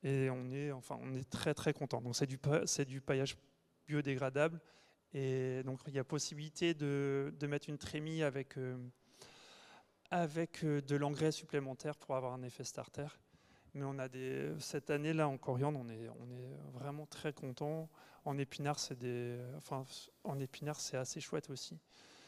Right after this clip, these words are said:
Mais, hum, je pense qu'on va rester sur cette technique pour un moment, tant qu'on n'a pas, on n'a pas fini de développer nos, nos,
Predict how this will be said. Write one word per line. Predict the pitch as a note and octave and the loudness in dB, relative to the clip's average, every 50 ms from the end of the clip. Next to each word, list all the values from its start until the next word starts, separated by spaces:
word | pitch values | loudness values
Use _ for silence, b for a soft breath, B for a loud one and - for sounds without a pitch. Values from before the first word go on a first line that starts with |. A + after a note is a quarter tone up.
| B B B B B - | B B B B B -4
Mais, | C#3 C#3+ D3+ D3 C#3 C3+ C3+ C3+ C3 | -2 0 0 2 2 2 2 2 2
hum, | B2+ B2+ B2+ B2 B2 B2+ B2 B2 B2+ B2+ C3 A#2+ - _ _ _ _ _ _ _ _ _ - - - _ _ _ _ - _ - - _ _ - | 2 0 0 -2 -2 -4 -4 -6 -6 -6 -8 -10 -12 _ _ _ _ _ _ _ _ _ -20 -20 -20 _ _ _ _ -18 _ -8 -8 _ _ -10
je | - - - - | -8 -8 -8 -4
pense | - - D#3+ D#3 - | 2 4 4 4 4
qu'on | - D#3 | 2 4
va | C#3+ C#3+ | 4 6
rester | C#3 C#3 C3+ - - | 6 4 2 2 0
sur | D3 - C#3+ C3 | 0 0 0 0
cette | - C#3 C3 | 0 -2 2
technique | - C#3 - - D3 D3+ - - - _ _ _ _ - | 2 0 0 0 -4 -6 -6 -8 -20 _ _ _ _ -14
pour | - - - D3+ C#3 C#3 | -12 -6 -2 0 2 2
un | C3+ | 4
moment, | C3 C3 C3+ C3+ C#3 D3 D3+ | 2 2 2 2 4 2 2
tant | D3 - D3+ C#3+ | 2 2 0 0
qu'on | - - C#3 | 0 0 -2
n'a | C3 B2 B2 | 0 0 -2
pas, | - - C#3+ C3+ C3+ C3 B2+ B2 B2 B2 A#2 A#2 B2 A#2+ B2 - B B B B B B B B B B B | -2 -2 0 2 2 2 2 2 0 -2 -4 -6 -8 -10 -12 -14 B B B B B B B B B B B
on | D3+ C3+ | 2 4
n'a | C3+ C#3 | 4 4
pas | - D3+ C#3+ | 4 4 0
fini | - - - C#3+ D3 D3 | 0 2 -2 0 0 2
de | C#3 | 4
développer | D3 C#3 B2+ C3+ C3 C3+ - C3+ | 4 4 4 4 0 2 0 -2
nos, | C3+ C3+ B2 B2 - - | -2 -2 -2 -2 -4 -2
nos, | E3 C#3 C3 B2 B2 B2 A#2+ B2 C3 - - - | 0 0 2 2 2 0 -2 -4 -6 -8 -8 -10